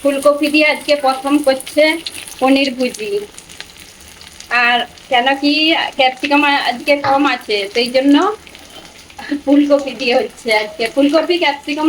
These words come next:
দিয়েই হচ্ছে, কিন্তু ক্যাপসিকামটা কম আছে বলে, তো সেই জন্য। আর দুধ গরম করেও রেখে দিয়েছে, আটাগুলোও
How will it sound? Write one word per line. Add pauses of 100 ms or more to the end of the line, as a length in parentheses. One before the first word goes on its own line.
(120)
দিয়েই
হচ্ছে, (240)
কিন্তু (420)
ক্যাপসিকামটা (100)
কম (100)
আছে
বলে, (920)
তো (680)
সেই
জন্য। (1200)
আর (100)
দুধ (100)
গরম (100)
করেও
রেখে
দিয়েছে, (180)
আটাগুলোও